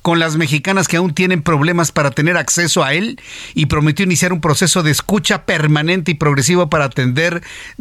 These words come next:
atenderlas de manera prioritaria. En un mensaje grabado, Norma Piña, la mujer del momento, ¿eh?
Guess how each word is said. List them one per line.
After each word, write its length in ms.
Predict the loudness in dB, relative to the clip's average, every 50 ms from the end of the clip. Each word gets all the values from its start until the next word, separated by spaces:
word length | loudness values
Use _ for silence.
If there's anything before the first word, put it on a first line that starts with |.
| -6 -6 -4 -4
atenderlas 640 | -2 -2 -2 -2 0 2 2 2 2 2 0 2 2
de 80 | 2 2
manera 440 | 2 2 2 2 2 0 -2 -2
prioritaria. 840 | 0 0 2 2 2 0 -2 -2 -2 -2 -4 -2 -2 -4 -4 -6 -8 _ -20 -18 -14 -14 -14 -6 -4
En 160 | -2 0 0
un 80 | 0 0
mensaje 400 | 0 0 0 0 0 0 0 0
grabado, 500 | 0 0 2 2 2 2 0 0 -2 0 0
Norma 580 | 2 2 2 2 2 2 2 2 0 0 -2
Piña, 540 | -4 -2 0 2 2 0 0 -2 -6 -10 -10 -4
la 120 | -2 0
mujer 260 | 0 2 0 0 0 0
del 200 | 0 2 2 4
momento, 680 | 4 4 4 2 2 2 2 0 0 2 2 2 2
¿eh? 140 | 2 0